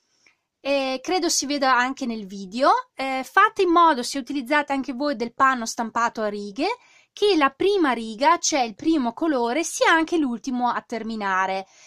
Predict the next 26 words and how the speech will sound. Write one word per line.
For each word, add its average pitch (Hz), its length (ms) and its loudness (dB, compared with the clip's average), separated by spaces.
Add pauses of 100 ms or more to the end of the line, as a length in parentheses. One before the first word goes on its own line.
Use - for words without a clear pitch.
(120)
in 311 100 2
modo 349 260 6
da 254 140 -2
dare 277 240 2
un 240 80 -2
effetto 302 340 -2
un 320 80 0
po' 269 140 0
più 285 120 -4
uniforme 285 640 0
poi 233 300 0
nella 233 220 -4
decorazione, 220 680 -6
altrimenti 240 460 -8
sembra 233 320 -6
un 233 80 -6
po' 220 160 -8
strano, 185 420 -4
invece 226 380 -8
così 269 360 -4 (280)
almeno 311 340 0
dà 233 180 0
effetto 254 600 -2
come 208 240 -10
fosse 180 320 -14
nastro. 170 580 -16